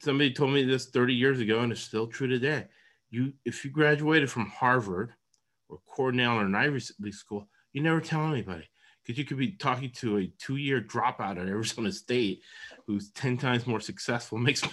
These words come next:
ten times more money. So there's not a correlation in intelligence between being a hedge fund manager, right, and being a guy like me, right? A guy who has an M B A,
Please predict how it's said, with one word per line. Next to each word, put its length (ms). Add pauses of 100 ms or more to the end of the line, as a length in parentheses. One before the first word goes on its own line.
(140)
ten 180
times 300
more 100
money. 300 (480)
So 400 (240)
there's 200
not 180
a 60
correlation 760
in 160
intelligence 920 (340)
between 360
being 260
a 60
hedge 380
fund 360 (300)
manager, 680 (800)
right, 320 (600)
and 420
being 720 (380)
a 40
guy 200
like 240
me, 160
right? 400
A 80
guy 180
who 120
has 200
an 80
M 140
B 160
A, 400